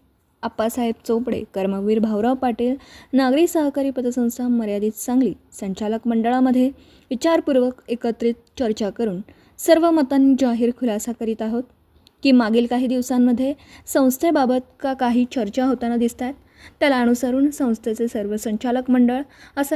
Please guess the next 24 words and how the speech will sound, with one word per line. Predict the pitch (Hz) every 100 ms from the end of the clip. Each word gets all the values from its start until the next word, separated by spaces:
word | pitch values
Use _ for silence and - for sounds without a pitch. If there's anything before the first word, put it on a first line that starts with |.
| 269
जाहीर | 262 226 294 320
कोणाचा | 285 247 240 254
करतो | 247 247 240 175 - _ _ -
की |
याचा | 262 240 277
आम्ही | 247 277
सर्व | 277 254 294 320
सभासद, | 285 240 240 247 247 _ -
ठेवीदार, | 233 226 226 254
हितचिंतक | 254 202 214 233 214 233 233 226
यांना | 233 254 202 208 - - -
ठामपणे | 294 311 349 285 277
विश्वास | 254 - 226 233
देऊ | 233 220
इच्छितो | 226 - 226 240 285 _ _ _ -
की | 302
संस्थेची | 311 247 247 277 254 330
आर्थिक | 277 233 262 254
स्थिती | 277 - 214 240 240
भक्कम | 220 - 233 208
आहे, | 202 190 _ _ _ _ -
हे | 247
या | 226 240
जाहीर | 233 196 240